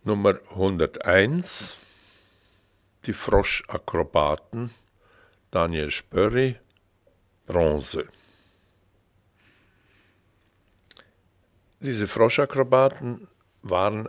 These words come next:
einmal wirklich so klein wie ein einziger ausgetrockneter Frosch, der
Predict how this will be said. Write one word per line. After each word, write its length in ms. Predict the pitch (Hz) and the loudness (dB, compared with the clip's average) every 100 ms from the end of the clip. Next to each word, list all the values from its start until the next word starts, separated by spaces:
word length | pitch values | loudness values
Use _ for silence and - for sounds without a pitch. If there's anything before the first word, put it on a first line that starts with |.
| - | -6
einmal 840 | 95 95 95 80 73 82 107 123 - _ - - _ | -2 0 0 -2 0 2 0 -4 -14 _ -20 -20 _
wirklich 640 | 107 110 - 98 - - - | -4 -2 -4 -6 -6 -14 -14
so 220 | - 90 | -6 -6
klein 560 | - 85 82 95 101 95 | -2 0 2 2 -2 -4
wie 240 | 92 - | -6 -4
ein 420 | 95 95 110 110 110 _ _ _ _ _ | -2 -2 -2 -8 -14 _ _ _ _ _
einziger 720 | 95 95 104 - 104 95 85 - _ | -4 -4 -6 -10 -6 -4 -4 -6 _
ausgetrockneter 1080 | - 82 - - - - 90 - 92 80 80 | -6 -6 -6 -10 -10 -6 -8 -8 -12 -10 -10
Frosch, 540 | - - 82 113 - - - - - _ - | -8 -6 -4 -6 -12 -16 -20 -20 -20 _ -2
der 340 | 98 95 92 | 2 2 0